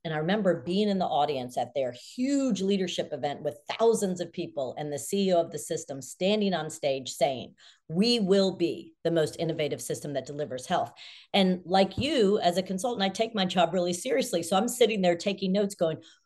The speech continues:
"That's on me. I, I'm an executive coach. I coach so many of their leaders. How in the world can I help them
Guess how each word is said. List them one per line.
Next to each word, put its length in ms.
"That's 240
on 180
me. 360
I, 180
I'm 160
an 80
executive 560
coach. 300
I 80
coach 320
so 160
many 220
of 80
their 140
leaders. 380
How 320
in 80
the 80
world 480
can 140
I 160
help 380
them 320